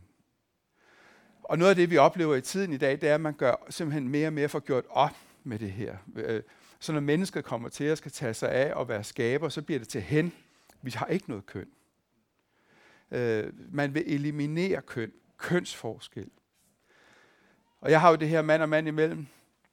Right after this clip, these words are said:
Øh, og noget af det, jeg siger til mændene, det er, vi skal for alt i verden ikke prøve at sk-, at starte en ny kønskamp. Det er der overhovedet ingen idé i. Men der er en stor, en virkelig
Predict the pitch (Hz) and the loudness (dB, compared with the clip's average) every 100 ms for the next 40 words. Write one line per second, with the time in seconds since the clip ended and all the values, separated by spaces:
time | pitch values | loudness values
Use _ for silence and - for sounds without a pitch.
0 | _ - _ _ - - 123 120 113 - | _ -20 _ _ -12 2 4 6 4 2
1 | - 127 139 151 160 151 147 165 160 156 | 4 4 4 0 2 2 0 -2 -4 -2
2 | 151 160 131 123 135 - - 143 147 160 | -2 -2 -2 0 0 -4 -16 -10 -6 -2
3 | - 147 226 185 135 117 120 120 - - | 2 4 4 2 -2 -2 -4 -10 -8 -8
4 | 127 - - - - 107 - 113 - - | -8 -10 -16 -12 -4 -4 -4 -12 -12 -6
5 | 175 - 143 120 _ _ _ _ _ 139 | -6 -6 -12 -12 _ _ _ _ _ 0
6 | 143 123 117 110 - - 190 226 131 107 | 2 2 2 -2 -4 -8 -6 -4 -6 -8
7 | 101 92 110 - - _ _ _ _ - | -10 -10 -10 -10 -14 _ _ _ _ -20
8 | - 135 127 127 113 - 180 - - 110 | -6 -4 -2 -2 -2 -4 -6 -4 -6 -6
9 | 123 208 - 156 117 | 0 0 0 -10 -10